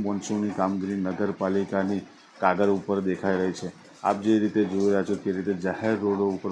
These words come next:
ઘૂંટણસમા પાણી ભરાવાથી દર વર્ષે આવી રીતે નાગરિકો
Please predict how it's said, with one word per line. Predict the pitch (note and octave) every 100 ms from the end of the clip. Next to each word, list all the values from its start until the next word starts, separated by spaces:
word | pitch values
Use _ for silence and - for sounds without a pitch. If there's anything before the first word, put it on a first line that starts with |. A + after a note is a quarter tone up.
| F2
ઘૂંટણસમા | F#2 G2+ F#2+ F#2+ F#2+ F#2+
પાણી | F#2 F#2+ F#2
ભરાવાથી | F#2+ F#2+ F#2 F2 - - F#2+
દર | C3 A#2+
વર્ષે | A2 F#2 G#2 F2 - - - - - G#2+
આવી | A2+ A2+
રીતે | A2 - G#2+ F2 - - - - -
નાગરિકો | G#2 F#2+ G2 G2 -